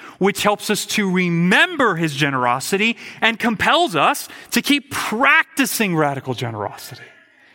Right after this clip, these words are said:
Do you see how that works? But bottom line, here, here's the point. Okay, back out of the illustration, what's the big picture point? Don't wait to obey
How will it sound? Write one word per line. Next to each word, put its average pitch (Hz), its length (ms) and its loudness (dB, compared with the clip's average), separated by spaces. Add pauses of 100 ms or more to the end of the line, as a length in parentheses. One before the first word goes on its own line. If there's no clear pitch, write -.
(320)
Do 196 60 -2
you 190 40 0
see 285 100 2
how 262 60 4
that 277 140 0
works? 277 440 0
But 220 220 -2
bottom 269 340 2
line, 226 380 2
here, 214 180 0 (220)
here's 240 180 0
the - 80 0
point. 170 280 -2
Okay, 170 180 2
back 175 320 2
out 247 100 2
of 240 80 -4
the 247 60 -4
illustration, 190 540 0
what's 180 180 -2
the 170 80 -4
big 156 180 -2
picture 156 280 -4
point? 139 280 -6 (420)
Don't 233 440 0
wait 202 360 2
to 185 160 -2
obey 139 680 -2